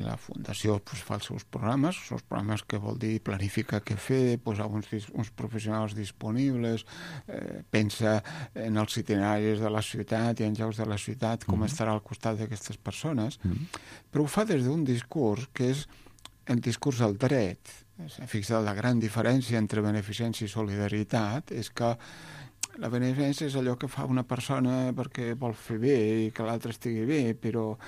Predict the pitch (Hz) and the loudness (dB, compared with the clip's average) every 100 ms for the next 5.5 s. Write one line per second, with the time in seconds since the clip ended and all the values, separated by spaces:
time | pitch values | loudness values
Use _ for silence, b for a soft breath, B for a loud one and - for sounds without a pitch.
0 | 185 160 - 104 95 110 107 - 107 110 | -14 -12 -6 -2 0 -2 -2 -4 -2 0
1 | 107 104 104 101 - 156 123 113 123 113 | 2 0 0 -2 2 4 4 2 0 0
2 | 110 110 120 120 113 113 110 - 110 101 | 0 -2 -4 -4 -2 -2 -4 -4 -4 -2
3 | 117 - 113 143 151 117 127 B 170 139 | -6 -6 -4 -2 -2 -2 -6 B -12 -6
4 | 175 196 135 107 107 - 113 117 120 135 | -2 2 2 4 2 0 2 4 4 2
5 | 156 156 160 143 | 0 0 0 -2